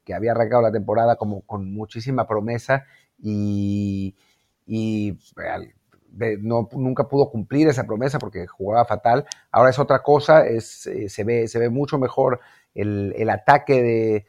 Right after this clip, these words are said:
de Indianapolis y con estas dos armas, Philip Rivers parece un quarterback funcional.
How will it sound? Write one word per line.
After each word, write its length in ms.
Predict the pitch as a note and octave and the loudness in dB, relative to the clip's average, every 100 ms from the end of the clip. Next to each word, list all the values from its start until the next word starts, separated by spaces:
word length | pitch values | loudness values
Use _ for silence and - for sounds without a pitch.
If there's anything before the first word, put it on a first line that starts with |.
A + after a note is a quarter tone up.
| _ _ _ | _ _ _
de 500 | G#2+ A2+ A2 A2 A2 | -4 0 2 0 0
Indianapolis 600 | A2+ B2+ C3 D#3 D#3 - | -2 0 0 2 -2 -2
y 40 | |
con 180 | - A#2 | -2 -2
estas 260 | A#2+ C#3+ C3 | 0 0 0
dos 220 | C3 C#3 | 2 2
armas, 420 | B2+ C3+ D3 - _ _ _ | 2 2 0 -2 _ _ _
Philip 260 | C3 C3 B2+ | -2 -2 0
Rivers 720 | C#3 C#3+ D3 D3 - - _ _ - | 2 4 2 0 -12 -20 _ _ -2
parece 360 | A2 A#2+ C3 | 0 0 0
un 80 | C3 | 0
quarterback 360 | C3 B2+ B2+ - | 4 4 4 0
funcional. 480 | A#2+ B2+ C#3 E3 | -4 0 4 4